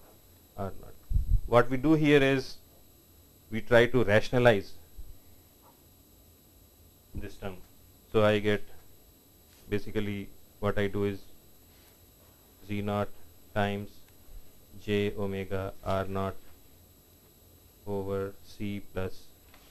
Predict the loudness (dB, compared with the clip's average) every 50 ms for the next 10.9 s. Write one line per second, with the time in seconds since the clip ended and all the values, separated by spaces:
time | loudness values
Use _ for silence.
0 | -20 -20 -16 -8 -6 -4 -4 -2 -4 -6 -6 -8 -10 -12 -10 -8 -8 -8 -8 -8
1 | -6 -6 -6 -4 -6 -6 -8 -8 -10 -12 -14 -18 -20 -20 -20 -20 -20 -20 -20 -20
2 | -20 -20 -20 -20 -20 -20 -20 -20 -20 -20 -20 -20 _ -20 -20 -20 -20 -20 -20 -20
3 | -20 -20 -20 -20 -20 -20 -20 -20 -20 -20 -20 -20 -20 -20 -16 -8 -4 -2 -2 -2
4 | -2 -4 -6 -8 -8 -12 -18 -20 -20 -16 2 2 2 2 4 -2 -2 -4 -4 -10
5 | -16 -20 -20 -20 -6 -2 -2 0 0 -2 0 4 6 6 6 6 4 2 0 0
6 | 0 2 2 2 0 0 -2 -4 -4 -4 -4 -4 -8 -12 -14 -20 -20 -20 -20 -20
7 | -20 -14 -10 -8 -6 -6 -6 -6 -6 -6 -6 -6 -8 -8 -12 -12 -8 -6 -4 -4
8 | -4 -6 -6 -8 -8 -12 -10 -10 -10 -10 -8 -6 -6 -6 -6 -4 -6 -6 -6 -8
9 | -12 -16 -18 -20 -20 -14 -10 -8 -8 -8 -8 -12 -14 -20 -20 -20 -20 -20 -20 -20
10 | -20 -20 -20 -20 -20 _ _ -20 -20 -20 -16 -14 -12 -10 -8 -8 -10